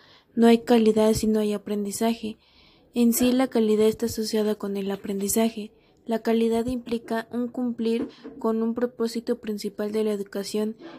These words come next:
que es como se mencionaba anteriormente, la formación integral o el aprendizaje. Además, el aprendizaje debe ser oportuno, aunque aprendamos durante toda la vida.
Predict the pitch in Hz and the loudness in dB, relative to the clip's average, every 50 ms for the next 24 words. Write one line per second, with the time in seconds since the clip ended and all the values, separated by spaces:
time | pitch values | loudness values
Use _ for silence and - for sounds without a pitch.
0 | - - - - 233 233 233 226 - 247 240 240 240 233 226 208 208 208 208 208 | -20 -6 0 4 4 4 4 0 -2 -2 0 0 0 -2 -2 -4 -4 -4 -4 -4
1 | 208 208 202 208 208 208 208 208 202 - 202 196 196 196 196 202 214 226 226 220 | -6 -6 -4 -4 -4 -4 -4 -4 -6 -6 -6 -4 -4 -6 -4 -2 -2 -2 -2 -2
2 | - 202 202 - _ _ _ _ _ _ - 233 226 214 - 226 220 220 220 220 | -4 -8 -10 -12 _ _ _ _ _ _ -4 -2 -2 0 0 0 0 2 0 0
3 | 220 220 - - 233 233 233 240 - - - - - _ _ _ _ _ _ _ | -2 -2 -2 -2 0 0 0 -2 -4 -8 -16 -20 -20 _ _ _ _ _ _ _
4 | _ _ _ - 247 247 233 - 226 214 214 214 220 220 226 - - 226 220 220 | _ _ _ -6 -4 -2 2 2 2 4 6 6 6 6 6 4 2 4 4 4
5 | 214 202 - 208 202 202 196 202 208 - 214 214 214 - - - - _ _ - | 4 2 0 -2 -4 -4 -4 -4 0 0 0 0 0 -2 -10 -20 -20 _ _ -2
6 | 214 220 220 220 220 220 220 226 233 247 247 247 240 240 - 208 208 202 196 196 | 2 4 6 6 6 6 4 4 4 4 4 4 4 2 0 -2 -2 -2 -2 0
7 | - 214 214 214 - - 220 214 226 220 214 226 226 - 233 220 220 220 220 - | 0 2 0 0 0 -2 0 2 2 2 2 2 2 4 4 4 4 4 2 0
8 | 208 202 214 - - 220 220 220 214 220 233 233 - - - - - - - - | -4 -4 -4 -4 -2 0 2 2 2 0 0 -4 -10 -20 -20 -20 -20 -20 -20 -16
9 | _ - 240 240 240 220 233 233 226 226 220 220 - 220 220 220 214 220 220 220 | _ 0 4 4 4 4 6 6 6 6 4 2 2 0 2 2 2 2 2 2
10 | 233 233 226 226 220 208 208 202 202 190 190 - 208 208 208 202 202 202 196 214 | 2 0 2 0 0 0 0 -2 -4 -4 -2 0 2 2 2 2 0 0 2 2
11 | 220 214 214 208 208 | 2 2 2 -2 -4